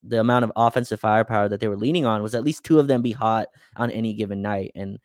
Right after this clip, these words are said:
this team has had, like, no one hot on every given night. Like, we just haven't had shooting at all. Um, but I think that's where Gabe also co-,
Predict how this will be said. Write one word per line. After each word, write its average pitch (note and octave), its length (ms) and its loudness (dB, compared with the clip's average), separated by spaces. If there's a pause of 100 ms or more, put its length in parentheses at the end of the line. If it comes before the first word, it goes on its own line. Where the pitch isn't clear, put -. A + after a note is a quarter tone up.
(180)
this C3 140 -4
team D#3 220 0
has A2+ 180 0
had, G2+ 160 -2
like, G2+ 180 -4
no G#2 180 -4
one B2+ 160 0
hot C3 300 -2
on B2 160 -4
every B2+ 220 0
given C3 240 -4
night. C#3+ 240 -4
Like, A2+ 140 -8
we G#2+ 80 -6
just - 160 -14
haven't A2 240 -6
had A2 180 -6
shooting A2+ 400 -4
at G#2 80 -2
all. A2+ 300 0 (240)
Um, G2 340 -2
but A2 120 2
I B2 40 6
think C3 140 -2
that's A#2 140 0
where A2 60 -4
Gabe G2+ 280 -2
also G2+ 240 -6
co-, - 160 -14